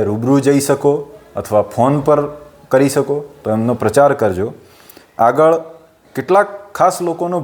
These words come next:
ભ્રમ છે કે દાખલા તરીકે અત્યારે હાલ એવું કહેતા હોય છે કે પ્રધાનમંત્રીએ દેશની બરબાદી કરી નાખી, પ્રધાનમંત્રી દેશની પનોતી છે. ક્યારેક ક્યારેક રાહુલ ગાંધી માટે એવું થતું હોય છે કે રાહુલ ગાંધી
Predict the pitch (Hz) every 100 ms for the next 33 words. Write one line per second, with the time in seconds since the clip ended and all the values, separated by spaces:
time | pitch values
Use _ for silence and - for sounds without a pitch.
0 | 101 131 127 101 - - - _ _ _
1 | - _ - 156 170 175 - - - -
2 | - - 139 156 170 170 156 170 147 139
3 | 165 147 151 156 156 151 156 156 147 139
4 | 127 127 - - - 143 151 156 - -
5 | - - - 127 147 156 151 143 147 151
6 | 151 147 135 139 156 123 113 131 135 127
7 | 120 110 104 98 107 104 - _ _ _
8 | _ _ _ _ _ _ _ 117 127 156
9 | 151 147 151 151 131 127 151 143 135 123
10 | 143 135 117 92 95 101 - _ _ -
11 | _ _ _ 139 160 185 - 175 175 175
12 | - - - 110 151 165 160 165 160 151
13 | 151 143 139 120 123 110 101 101 117 -
14 | 127 123 143 143 135 147